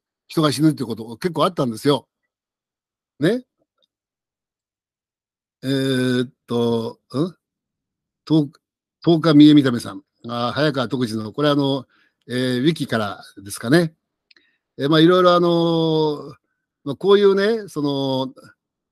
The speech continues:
えーっと、なんだろう。あの、短い文章の中でその人、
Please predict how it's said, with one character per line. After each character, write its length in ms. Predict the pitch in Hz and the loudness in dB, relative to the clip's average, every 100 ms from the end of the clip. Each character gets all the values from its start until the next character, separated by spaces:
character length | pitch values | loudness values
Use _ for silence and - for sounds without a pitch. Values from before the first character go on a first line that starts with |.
| - | -14
え 100 | 120 | -12
ー 20 | |
っ 20 | 113 | -6
と、 100 | 127 | -2
な 120 | 143 | 0
ん 40 | |
だ 100 | 117 | -2
ろ 160 | 95 - _ _ _ _ _ _ _ _ _ | -8 -16 _ _ _ _ _ _ _ _ _
う。 40 | 117 | -10
あ 60 | |
の、 400 | 123 117 113 113 _ _ _ _ _ _ - _ _ _ _ _ _ _ _ _ | -8 -6 -8 -12 _ _ _ _ _ _ -20 _ _ _ _ _ _ _ _ _
短 420 | 208 156 196 247 | 2 4 4 4
い 60 | 220 | 6
文 160 | 180 156 | 4 2
章 80 | |
の 60 | 151 | 2
中 160 | 135 123 | 0 -2
で 60 | |
そ 120 | 110 | -2
の 80 | 170 | -4
人、 120 | 156 | -4